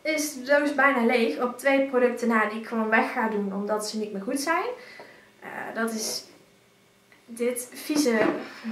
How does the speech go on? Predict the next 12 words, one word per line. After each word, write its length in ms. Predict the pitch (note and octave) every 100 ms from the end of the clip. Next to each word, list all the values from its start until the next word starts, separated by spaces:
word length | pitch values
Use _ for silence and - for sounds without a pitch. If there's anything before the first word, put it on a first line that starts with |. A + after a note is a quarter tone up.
| - -
gevalletje. 600 | A#3 B3+ A#3 G3+ G3+ G3+ A3 - - - _ _ _ _ _ _ _ _ _ _ _ _ _ _ _ _ _ _ _ _ - _ _ _ _ _ _ _ _ _ _ - _ _ _ _ _ -
Van 400 | A#3+ A3+ A3+ -
elf. 680 | B3+ F4 B4 - - - - _ _ A#3
Ice 240 | A3+ A3+
Lips 260 | - - -
Face. 400 | C#4 D4 F#4 - - - - _ _ _ _
De 240 | A#3 A#3+ A#3
substantie 880 | A3+ A#3 - D4 D#4 F#4+ F4 D#4+
is 220 | C4 D4 -
gewoon 560 | - D4 C#4 C#4 C#4
echt, 460 | B3+ B3 - - - _ _ _ _ _ _ _ _ -
ja. 260 | A3 G#3+